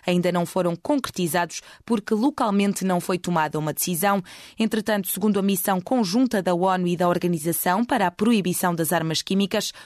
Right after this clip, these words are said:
o segundo carregamento de agentes químicos foi hoje retirado da Síria para ser destruído ao abrigo de um acordo estabelecido com o regime de Damasco. O Parlamento da Ucrânia deve reunir-se hoje numa sessão especial para abolir formalmente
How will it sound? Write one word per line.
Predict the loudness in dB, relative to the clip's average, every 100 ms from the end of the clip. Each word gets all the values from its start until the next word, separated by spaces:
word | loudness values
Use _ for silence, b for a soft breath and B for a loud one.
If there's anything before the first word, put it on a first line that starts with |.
| B
o | -4
segundo | 0 0 2
carregamento | 0 0 2 4 2 -2
de | 0
agentes | 0 2 0 -2
químicos | 0 2 2 0 -6
foi | -2 0 2
hoje | 0
retirado | -2 -2 -2 0 0 0 -2
da | -4
Síria | -2 0 2 2
para | 0 -2 -2
ser | 0 -2 -2 B B
destruído | 0 0 0 0 2 0 -2 B B
ao | -2 0
abrigo | 2 0 0
de | 0
um | 0
acordo | 0 -2 -2 -2
estabelecido | -2 -2 -2 -2 0 0 -2
com | -2 -2 0
o | 0
regime | 0 -2 -2 -2 -2
de | 0 0
Damasco. | 0 -2 -2 -8 -10 -10 -14 _ _ _ _ _ _ _ _ _ _ B B B
O | -4
Parlamento | -2 0 0 -2 0
da | -2
Ucrânia | 0 0 0 2 0
deve | 0 0 -2
reunir-se | 0 2 0 -2 -4
hoje | 0 0 0 2
numa | 4 2
sessão | 0 -2 0 0
especial | -2 -4 -6 0 2 2 0
para | 0 0
abolir | 0 0 0 0
formalmente | 0 2 4 2 0 -2